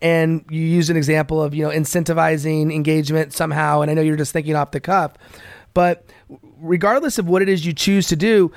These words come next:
the hard part for an entrepreneur, and again, I wanna go back to that mindset, is that this is something they spent time thinking about. They might love it,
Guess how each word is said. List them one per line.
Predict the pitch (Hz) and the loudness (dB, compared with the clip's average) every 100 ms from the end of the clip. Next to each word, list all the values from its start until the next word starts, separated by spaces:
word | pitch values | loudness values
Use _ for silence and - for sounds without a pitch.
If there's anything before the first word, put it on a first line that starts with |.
| - - | -8 -6
the | |
hard | 160 226 285 - | -2 0 0 -2
part | 233 185 | -4 -4
for | - 175 | -2 0
an | |
entrepreneur, | 170 175 160 - 151 170 208 151 | 0 -2 -6 -4 -2 0 2 0
and | 135 | -2
again, | 143 196 | -2 -2
I | 156 | 0
wanna | 175 | 0
go | 185 | 0
back | 160 160 | -2 -4
to | - | -4
that | 143 135 | -6 -2
mindset, | 156 226 - 156 135 - - - | -2 -2 -2 -2 -4 -8 -20 -8
is | 170 | -2
that | 165 175 | -2 0
this | 214 | -2
is | 254 | -2
something | 269 233 214 | -4 -4 -2
they | 185 | -4
spent | - 190 165 | -4 -4 -4
time | - 170 175 | -4 -2 -2
thinking | 151 170 175 175 | -2 -2 0 0
about. | 165 165 160 160 139 | 0 0 0 0 0
They | 156 | 0
might | 185 180 170 | 0 0 -2
love | 151 156 165 | -2 -2 0
it, | 185 190 | 0 -2